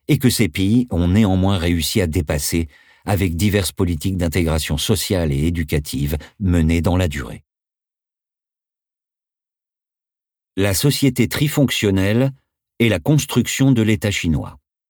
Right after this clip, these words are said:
Venons-en maintenant à la façon dont le colonialisme a affecté la transformation du régime inégalitaire chinois. Tout au long de son histoire, jusqu'à la révolution de mille neuf cent onze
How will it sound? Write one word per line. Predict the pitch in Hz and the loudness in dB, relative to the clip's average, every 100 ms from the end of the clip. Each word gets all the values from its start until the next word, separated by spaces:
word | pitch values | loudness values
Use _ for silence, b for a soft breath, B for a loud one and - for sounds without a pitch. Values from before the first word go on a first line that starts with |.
| _ _ _ _ _ _ _ _ _ _ _ _ _ _ _ _ _ _ _ B B B | _ _ _ _ _ _ _ _ _ _ _ _ _ _ _ _ _ _ _ B B B
Venons-en | 95 151 175 180 | 0 2 2 2
maintenant | 147 110 127 120 | 2 2 2 2
à | |
la | 80 | 0
façon | 76 80 - 143 143 | -2 -4 0 2 2
dont | 85 82 | 2 0
le | 76 | 0
colonialisme | 71 85 95 85 82 120 87 | 0 0 2 2 2 0 0
a | 76 | -2
affecté | 80 - 95 - - 90 - - | -2 -2 -4 -2 -2 -2 -2 -6
la | 78 | -6
transformation | 82 76 80 78 76 - 90 | -4 -4 -2 -2 -2 0 0
du | 76 | 0
régime | 76 76 82 82 82 | -2 -2 0 0 0
inégalitaire | - 85 78 76 73 85 76 | 0 0 0 0 -2 -2 -4
chinois. | - 65 58 - _ _ _ _ _ _ _ _ _ _ _ _ - | -4 -8 -8 -12 _ _ _ _ _ _ _ _ _ _ _ _ -2
Tout | 147 120 | 2 2
au | |
long | 101 98 | 2 2
de | 82 | 0
son | 80 | -2
histoire, | 76 76 107 131 139 131 B B B - | -2 -2 0 2 0 -4 B B B -6
jusqu'à | 90 98 - 87 | -2 -2 -2 -2
la | 78 | 0
révolution | 80 80 73 - 85 | -2 -2 -2 -2 -2
de | 71 | 0
mille | 73 98 92 | 0 2 2
neuf | 85 | 0
cent | - 82 - | -2 -4 0
onze | 104 92 76 | 2 2 -2